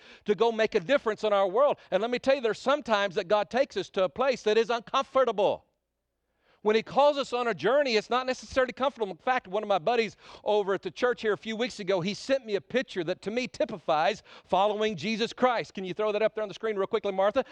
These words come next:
I don't know how many of y'all have ever felt like this. <laughs> It was one of I love memes, you know, "God, I have a plan for your life." What it feels like, "Ha!" <laughs> Come on, anybody relate to that right there?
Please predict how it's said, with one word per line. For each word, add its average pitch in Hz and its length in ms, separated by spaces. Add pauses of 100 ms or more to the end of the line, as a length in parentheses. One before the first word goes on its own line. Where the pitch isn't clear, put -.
(120)
I 247 60
don't 247 80
know 240 80
how 240 140
many 226 140
of - 20
y'all 233 100
have 226 140
ever 208 160
felt 240 240
like 214 180
this. - 480 (420)
<laughs> - 0
It - 1800
was 185 120
one 233 160
of 254 40
I 226 100
love 233 260
memes, 247 340
you 254 60
know, 247 80 (220)
"God, 220 360
I 226 120
have 240 80
a 202 60
plan 240 240
for 226 120
your 208 100
life." 226 220
What 202 120
it 262 80
feels 269 160
like, 226 180 (180)
"Ha!" 539 540 (600)
<laughs> - 220 (380)
Come 240 120
on, 208 120
anybody 233 340
relate 233 300
to 240 100
that 226 200
right 240 220
there? 262 340